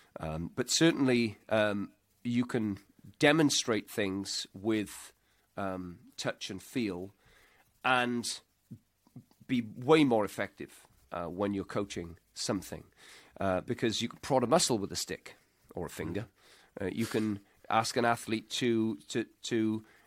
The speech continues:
um, encourage their body to express more tension with touch. You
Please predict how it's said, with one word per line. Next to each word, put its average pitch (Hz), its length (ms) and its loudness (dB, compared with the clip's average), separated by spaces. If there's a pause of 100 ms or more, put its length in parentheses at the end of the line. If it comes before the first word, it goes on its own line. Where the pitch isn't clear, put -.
(140)
um, 95 320 -4 (400)
encourage 120 840 0 (320)
their 113 120 2
body 117 340 4
to 110 140 -6
express - 440 0
more 117 100 0
tension 147 520 0 (360)
with 104 160 -4
touch. - 300 -4
You 104 60 -10